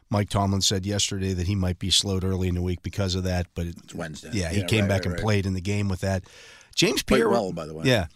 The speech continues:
Speaker 1: James Pierre with the con-, con-, uh, concussion was a full participant.
Speaker 2: Good. Okay.
Speaker 1: So that's a good sign for him.
Speaker 2: I think this has been a really successful year for him too.
Speaker 1: Yeah,
Speaker 2: Like,
Speaker 1: I think
Speaker 2: I'm not
Speaker 1: so,
Speaker 2: saying,
Speaker 1: too.
Speaker 2: "Boy, plug him in and he's gonna be a starter next year," but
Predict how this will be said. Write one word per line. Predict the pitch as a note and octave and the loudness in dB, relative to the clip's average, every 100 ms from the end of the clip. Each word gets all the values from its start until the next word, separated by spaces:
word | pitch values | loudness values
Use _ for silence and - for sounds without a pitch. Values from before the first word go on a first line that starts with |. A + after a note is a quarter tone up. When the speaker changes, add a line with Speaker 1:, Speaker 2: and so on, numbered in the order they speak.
| _ - | _ 0
Speaker 1:
James | D#3 E3 | 2 4
Pierre | D#3 D3 | 4 4
with | C#3 | 2
the | C3 | 0
con-, | - | -4
con-, | - G#2 - - | -2 -2 -4 -4
uh, | G2+ F#2 | -2 -2
concussion | G#2+ G2+ C3 C#3 A2+ | -2 0 2 4 4
was | G2+ | 2
a | G2+ | 2
full | D3 | 0
participant. | D3+ G#2 F#2 D#2+ - - - | 0 -2 -2 -2 -4 -12 -2
Speaker 2:
Good. | A3 C#4+ - | 2 2 2
Okay. | A#2 - D#3 D#3 | -2 2 0 2
Speaker 1:
So | - G#2+ G2 | 2 2 2
that's | G2+ A2 | 0 -2
a | G#2+ | -2
good | A2 G2 | 0 2
sign | - G#2+ G#2 | 2 4 2
for | G2+ G2 | 0 0
him. | B2 A#2+ G#2+ - - | 2 2 0 -6 0
Speaker 2:
I | D4 | 2
think | E4+ | 2
this | C4+ | 0
has | |
been | D#3 C3+ | 0 2
a | |
really | B2+ B2+ | 4 2
successful | A#2 A2+ A#2+ - A2 | 0 -2 -2 -2 -2
year | A2+ | -2
for | G#2 G2 | -2 -2
him | A2 F2+ | -2 -2
too. | - F2+ C#2+ B2+ | -6 -8 -4 0
Speaker 1:
Yeah, | A#2 | 2
Speaker 2:
Like, | G2 | 4
Speaker 1:
I | |
think | G#2 | 6
Speaker 2:
I'm | A#3 | 6
not | G#3 | 6
Speaker 1:
so, | |
Speaker 2:
saying, | G2 D3 A#2+ | 4 4 4
Speaker 1:
too. | G2+ | 2
Speaker 2:
"Boy, | C#3 G#2+ | 0 -2
plug | - C#3 | -2 0
him | B2+ | 0
in | B2 | 0
and | A#2 | 0
he's | B2 | -2
gonna | A2+ | -2
be | A2 | -4
a | |
starter | - A#2 A#2+ B2 | -2 -2 -2 -2
next | A#2+ - | -4 -4
year," | B2+ B2+ | -4 -4
but | A#2+ A#2 | -2 -2